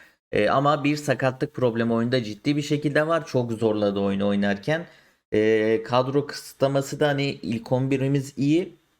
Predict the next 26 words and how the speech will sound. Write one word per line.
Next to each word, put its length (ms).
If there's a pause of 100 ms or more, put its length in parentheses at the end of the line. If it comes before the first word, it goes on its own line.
(560)
Yedekte 460
de 40
iyi 120
oyuncularımız 540
var 120
ama 160
rotasyona 560
gidemiyoruz 600
rahat. 220
Premier 360
Lig'de 140
zaten 360
belli 240
bir 40
yerden 260
sonra 440 (280)
maç 240
fikstürü 380
sıkışıyor. 640 (460)
E, 160
bu 80
sakatlık 500
problemiyle 480
çok 240
zor 180
oldu. 460